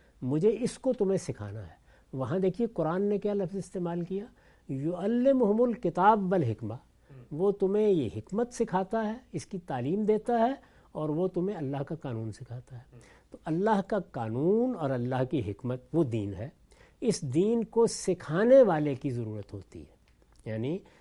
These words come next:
Speaker 1: انسان چونکہ سارا علم لے کر پیدا نہیں ہوتا، وہ اس دنیا میں آنکھ کھولتا ہے تو اس کی مصروفیات کیا ہیں، اس نے کس چیز کو ہدف بنایا ہے، وہ کسی چیز میں کتنا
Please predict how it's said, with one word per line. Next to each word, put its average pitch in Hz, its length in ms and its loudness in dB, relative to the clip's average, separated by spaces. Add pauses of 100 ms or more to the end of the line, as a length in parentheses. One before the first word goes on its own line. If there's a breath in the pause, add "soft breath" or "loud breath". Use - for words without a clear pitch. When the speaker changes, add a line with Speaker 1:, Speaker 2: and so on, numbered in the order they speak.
(120)
Speaker 1:
انسان 131 580 -2
چونکہ 139 360 -4 (840 soft breath)
سارا 165 600 0 (140)
علم 208 260 2 (100)
لے 117 280 -4
کر 143 140 -2
پیدا 151 320 -2
نہیں 175 140 0
ہوتا، 151 280 -8 (400 soft breath)
وہ 160 100 0
اس 135 160 0
دنیا 170 280 4
میں 208 160 0
آنکھ 165 280 -2
کھولتا 185 540 0
ہے 175 60 -6 (300 soft breath)
تو 180 120 -2
اس - 120 -4
کی - 140 -4
مصروفیات 151 800 -4
کیا 175 220 -2
ہیں، 160 140 -4
اس 156 220 -6
نے 160 100 -2
کس - 280 -6
چیز 175 220 -2
کو 123 220 -6
ہدف 127 140 -4
بنایا 156 580 -4
ہے، 160 80 -4
وہ 156 120 -4
کسی 175 260 -8
چیز 165 220 -4
میں 170 140 -2
کتنا 165 380 -6